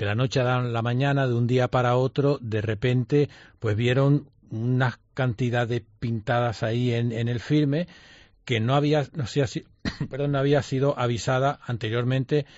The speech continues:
por la Concejalía de Movilidad. Afortunadamente no pasó nada, pero vimos fotos en redes sociales, incluso algunos vídeos que otros, eh, a punto de, de un accidente, ¿no?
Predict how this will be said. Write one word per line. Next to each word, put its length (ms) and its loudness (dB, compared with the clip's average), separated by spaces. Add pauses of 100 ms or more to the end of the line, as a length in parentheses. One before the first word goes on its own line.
(440)
por 340 0
la 100 -2
Concejalía 640 -2
de 300 0
Movilidad. 580 -2
Afortunadamente 1200 2
no 400 -4
pasó 380 -4
nada, 300 0
pero 340 -2
vimos 340 -2
fotos 360 -4
en 160 -4
redes 240 -6
sociales, 480 -4 (400)
incluso 380 -2
algunos 340 -2
vídeos 360 0
que 180 0
otros, 360 0 (500)
eh, 160 -6
a 120 -2
punto 380 2
de, 260 0
de 100 -4
un 120 -2
accidente, 640 -4
¿no? 160 -8